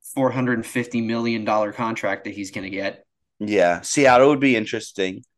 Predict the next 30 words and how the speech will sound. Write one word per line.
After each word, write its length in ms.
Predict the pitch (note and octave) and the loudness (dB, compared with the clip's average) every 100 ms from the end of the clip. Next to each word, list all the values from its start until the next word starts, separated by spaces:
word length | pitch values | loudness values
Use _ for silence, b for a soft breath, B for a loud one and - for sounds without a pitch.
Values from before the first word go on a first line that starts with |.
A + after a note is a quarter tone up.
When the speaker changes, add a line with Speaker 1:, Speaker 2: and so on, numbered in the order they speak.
| _ _ _ - | _ _ _ -2
Speaker 1:
I, 220 | D#3+ A3+ - | 0 0 0
I 180 | D3 E3+ | 0 0
still 240 | - C#3 | 0 -2
think 240 | C#3 A#2 | 0 -4
Seattle's 500 | - A2 A2 G#2+ G#2 | -4 -2 0 -2 -4
in 80 | G#2+ | -8
the 80 | G2+ | -8
running. 300 | G2+ G2 G2 | -8 -6 -4
I 40 | |
don't 120 | G2+ A2+ | -4 -2
know 80 | |
if 40 | A2 | -2
everybody's 240 | G#2 G2 | -2 -4
talking 220 | G#2 G2+ | -4 -4
about 240 | G2 G#2+ A#2+ | -4 -2 0
it, 80 | G2 | 0
Speaker 2:
Mm-hmm. 100 | E2 | -2
Speaker 1:
but 120 | F2+ | -6
you 100 | A2 | -8
have, 540 | B2 A#2 A2 G#2+ - _ _ _ _ _ - | -4 -2 -2 -4 -12 _ _ _ _ _ -12
uh, 80 | - - | -10 -8
he's, 320 | D3 E3 - | -4 -4 -4
he's, 400 | C#3 F3+ F3+ - - | -4 -4 -4 -10 -10
he's 260 | C3 E3 C#3+ | -2 0 0
either 320 | C3 D3 E3 | 0 2 0
gonna 160 | D#3+ D3 | 0 -2
go 180 | C#3 | -2
to 160 | C3+ A#2 | -4 -8
New 200 | G#2+ B2+ | -4 -2
York 500 | E3 C#3+ C3 - | 0 0 0 -2